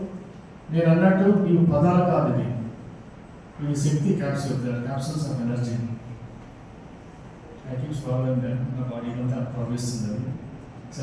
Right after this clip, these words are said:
నేను ఇప్పటికీ చాలా పుస్తకాలు ఇచ్చాను, మళ్ళీ కొనుక్కుంటానని.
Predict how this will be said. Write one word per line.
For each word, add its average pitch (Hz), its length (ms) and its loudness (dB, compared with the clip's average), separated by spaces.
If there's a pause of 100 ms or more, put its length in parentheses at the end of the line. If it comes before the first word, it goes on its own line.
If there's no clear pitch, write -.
నేను 131 180 2
ఇప్పటికీ 180 340 2 (380)
చాలా 131 200 2 (100)
పుస్తకాలు 156 420 0
ఇచ్చాను, 147 320 -2 (460)
మళ్ళీ 143 200 0 (120)
కొనుక్కుంటానని. 147 680 -2